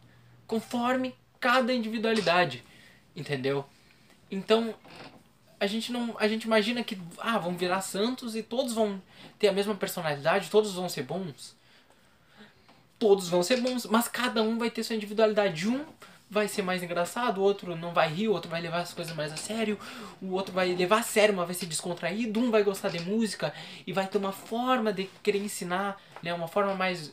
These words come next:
digamos, mais lúdica, e o outro não, já acha que tem que ensinar as coisas de uma forma mais direta, né? Então,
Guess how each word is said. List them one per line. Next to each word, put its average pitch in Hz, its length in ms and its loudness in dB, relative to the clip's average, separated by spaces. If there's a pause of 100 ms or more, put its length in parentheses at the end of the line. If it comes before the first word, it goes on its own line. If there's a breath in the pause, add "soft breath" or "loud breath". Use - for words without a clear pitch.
digamos, 147 320 -4
mais 165 220 -2
lúdica, 190 420 -2
e 170 80 -6
o 208 60 0
outro 226 200 -2
não, 214 240 4
já 160 200 0
acha 190 220 0
que 208 120 -8
tem 202 280 -2
que 220 120 -6
ensinar 196 240 -4
as 190 100 -4
coisas 196 240 0
de 208 60 -2
uma 196 80 0
forma 202 240 0
mais 202 400 -2 (380 loud breath)
direta, 202 600 0 (320)
né? 135 280 -4 (420 soft breath)
Então, 208 480 2